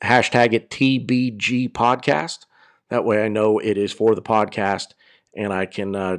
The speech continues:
drop a, uh, drop a shout out to you on the podcast, mention your Twitter handle. So get the questions in. I'm gonna look to do that, uh, end of next week or perhaps the following week.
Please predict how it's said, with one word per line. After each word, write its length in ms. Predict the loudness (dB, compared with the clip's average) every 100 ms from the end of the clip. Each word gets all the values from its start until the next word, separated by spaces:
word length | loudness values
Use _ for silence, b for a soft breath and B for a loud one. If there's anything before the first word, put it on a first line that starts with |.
| -6
drop 260 | 0 2 2
a, 260 | 0 0
uh, 240 | -2 -4 -8 _ _ -8
drop 240 | -2 -2
a 20 |
shout 280 | 0 2 4
out 160 | 2 0
to 100 | -4
you 260 | -2 -4 -8 b b _
on 120 | -8
the 60 | -8
podcast, 640 | 0 0 0 -2 -2 -2
mention 280 | -4 -4 -4
your 100 | -6
Twitter 280 | 0 2 2
handle. 400 | -2 -2 -4 -6 _
So 340 | -4 -4 -4 -8 B B B
get 180 | 2 2
the 60 | 4
questions 480 | 6 6 4 4
in. 120 | 6 6
I'm 100 | 4
gonna 120 | 4
look 200 | 4 2
to 60 |
do 240 | -2 0 4
that, 400 | 4 4 0 0
uh, 200 | 2 2
end 160 | 0 0
of 120 | 0
next 300 | 2 0 0
week 240 | -2 -2 -4
or 80 | -12 _
perhaps 520 | 0 0 4 2 2
the 100 | -10
following 680 | -10 _ 2 4 2 -2 -6
week. 280 | -8 -10